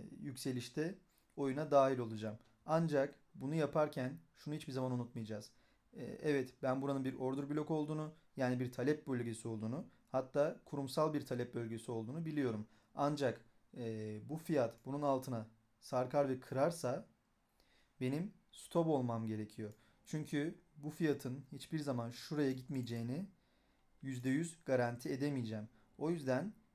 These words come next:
biz belli risk yönetimleri de öğreneceğiz. Ve pozisyonumuzu alırken, e, burada belli miktarlara stop koyacağız. Belli bir hedef belirleyeceğiz.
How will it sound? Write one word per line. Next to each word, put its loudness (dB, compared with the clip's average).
biz -4
belli 4
risk 0
yönetimleri 0
de 2
öğreneceğiz. 0
Ve 0
pozisyonumuzu 0
alırken, 0
e, -6
burada 0
belli 2
miktarlara 0
stop -4
koyacağız. 2
Belli 0
bir -2
hedef -4
belirleyeceğiz. 0